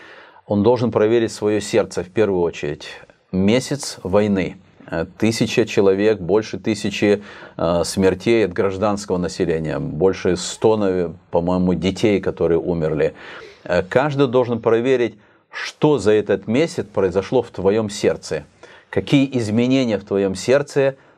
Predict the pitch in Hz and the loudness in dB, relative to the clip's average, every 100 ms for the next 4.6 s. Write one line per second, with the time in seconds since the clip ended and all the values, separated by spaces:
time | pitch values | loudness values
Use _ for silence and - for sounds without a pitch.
0 | _ - 104 104 101 104 104 127 135 101 | _ -2 2 2 2 2 2 2 0 -2
1 | 104 - 95 87 117 117 90 85 101 95 | -4 -2 0 2 0 0 -2 -2 0 0
2 | 92 95 98 98 90 95 90 - 98 90 | 0 2 2 0 0 0 0 0 0 0
3 | 92 90 98 90 85 - 110 113 107 110 | -2 -2 0 0 0 0 2 0 -2 -2
4 | 101 101 87 82 76 | 0 0 0 -8 -12